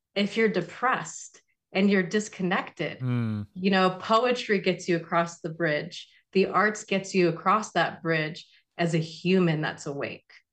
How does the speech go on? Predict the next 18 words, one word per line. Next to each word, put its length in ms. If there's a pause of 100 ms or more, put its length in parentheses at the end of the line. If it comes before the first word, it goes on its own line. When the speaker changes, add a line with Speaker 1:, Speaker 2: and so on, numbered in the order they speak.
(440)
Speaker 1:
And 180
so 680
it's 160
funny, 280
I 120
did, 200
like, 240
a 360 (300)
my, 180
my 180
family 260
and 60
friends 200
were 80
teasing 280
me. 60
I 80
was, 280